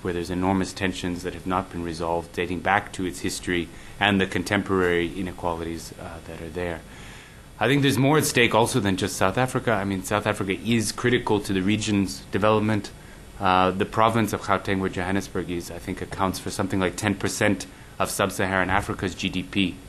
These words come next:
So what happens there has major, uh, repercussions for what happens throughout, uh, the region. Uh,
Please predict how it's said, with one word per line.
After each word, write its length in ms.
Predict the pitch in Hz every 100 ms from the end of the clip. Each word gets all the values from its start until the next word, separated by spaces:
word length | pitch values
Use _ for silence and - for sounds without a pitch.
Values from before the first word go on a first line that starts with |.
| - -
So 160 | - 95
what 140 | 98
happens 400 | 101 107 104 98
there 220 | 98 95 92
has 340 | 92 87 80 - - -
major, 480 | 104 123 113 98 85 - -
uh, 120 | 98
repercussions 800 | 95 92 - 104 92 - 87 -
for 220 | - 90
what 140 | 87
happens 340 | 90 90 87 80
throughout, 440 | 92 82 107 110 - - - - -
uh, 200 | 87 87
the 100 | 95
region. 540 | 107 110 110 101 92 - - - - -
Uh, 380 | 101 92 92